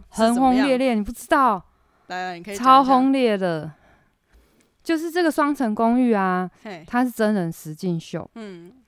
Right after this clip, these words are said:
Speaker 2: 实境节目。
Speaker 1: 对，就是呢，他把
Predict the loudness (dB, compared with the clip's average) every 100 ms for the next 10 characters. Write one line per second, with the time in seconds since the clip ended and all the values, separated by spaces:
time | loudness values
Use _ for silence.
0 | _ -20 -20 -18 -18 -18 -18 -18 -18 -20
1 | _ -4 -4 -4 -10 _ _ _ _ _
2 | -10 -10 -8 -6 -6 -6 -8 -10 _ _
3 | _ -8 -4 -2 -2 -4